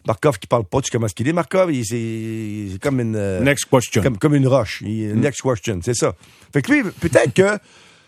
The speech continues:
Speaker 1: Claude Julien, là, il va avoir peut-être un meilleur esprit d'équipe qu'il avait l'an passé. Il a parlé à son G M, il dit, « Garde, moi, j'aimerais ça avoir du cent neuf. »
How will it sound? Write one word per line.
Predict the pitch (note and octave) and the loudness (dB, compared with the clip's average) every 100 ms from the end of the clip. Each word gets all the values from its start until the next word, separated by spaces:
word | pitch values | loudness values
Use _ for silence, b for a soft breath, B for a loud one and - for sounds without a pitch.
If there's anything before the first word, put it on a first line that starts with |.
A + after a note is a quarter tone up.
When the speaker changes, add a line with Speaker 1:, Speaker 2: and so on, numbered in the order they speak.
| b b | b b
Speaker 1:
Claude | - B3+ | 0 2
Julien, | F3 E3+ G3 G#3+ | 2 4 4 4
là, | D#3 D#3 | 4 4
il | D3 | 4
va | C#3+ | 4
avoir | E3+ A3 - | 6 4 2
peut-être | - F3 D#3 | 4 6 6
un | |
meilleur | C#3 D#3+ G3 | 4 4 4
esprit | D3+ - C3+ | 2 0 0
d'équipe | A#2+ G#2 A2+ - _ _ _ | 0 0 -2 -4 _ _ _
qu'il | - A3 | 2 4
avait | G#3+ A3 A3 | 6 4 4
l'an | F3+ | 4
passé. | C3+ C3 A2 C3+ - _ _ _ _ _ _ _ | 4 2 2 -4 -6 _ _ _ _ _ _ _
Il | D3 | 2
a | G#3 | 6
parlé | B3+ C4+ | 6 6
à | |
son | C4 A3 | 6 4
G | D3+ D#3 | 4 6
M, | E3 G3+ | 6 4
il | F#3 | 0
dit, « | C3 | 4
Garde, | D#3+ E3+ | 6 6
moi, | E3+ G3+ | 4 4
j'aimerais | D3+ D3 C#3+ | 4 4 4
ça | F3 | 4
avoir | D#3 C3 | 4 2
du | |
cent | - C#3 A#2 | 2 2 4
neuf. » | C3 E3 - | 2 2 -4